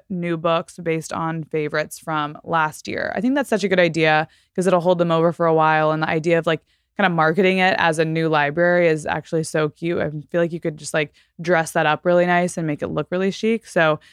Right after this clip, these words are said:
I think that's a good one for under a hundred bucks. S-, a coffee table book of some sort that they like. I really love, because I'm a watch girl, I love watches. I have the green Rolex coffee table book, and green's also my favorite color. So I love that book. I have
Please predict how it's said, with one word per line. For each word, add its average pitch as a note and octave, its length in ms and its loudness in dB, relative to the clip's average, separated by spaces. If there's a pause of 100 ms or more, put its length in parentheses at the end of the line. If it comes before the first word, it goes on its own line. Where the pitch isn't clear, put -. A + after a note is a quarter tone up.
(400)
I - 20 -4
think B3 120 2
that's A3+ 180 2
a A#3 40 0
good G#3 120 4
one G3+ 140 4
for G3 120 0
under F#3 200 2
a F#3 60 2
hundred F3 280 -2
bucks. E3 560 -2
S-, - 320 -10
a G3+ 80 -2
coffee G3+ 300 0
table A3+ 240 4
book A3 340 2
of G3 140 -2
some G3+ 200 -2
sort G3+ 220 -2
that F#3 140 -6
they F3+ 120 -2
like. E3+ 400 0
I F3+ 120 0
really F#3 240 2
love, E3+ 320 2
because E3 180 -4
I'm E3 140 -2
a D3+ 40 0
watch D#3 300 0
girl, E3 100 -2
I D3 80 -2
love D3+ 180 -2
watches. D3+ 380 -2
I - 80 -2
have D3+ 360 -4
the - 420 -2 (100)
green F3+ 600 -4 (340)
Rolex F3 840 2
coffee E3+ 240 0
table G3+ 180 2
book, A#3 280 0
and E3 120 -4
green's D#3+ 240 -4
also D#3 240 -2
my D#3+ 80 -4
favorite D#3+ 240 -4
color. D#3+ 300 0
So F3+ 140 -2
I D#3 80 4
love D3+ 340 2
that E3+ 180 2
book. E3 240 2
I - 80 -4
have E3 320 -2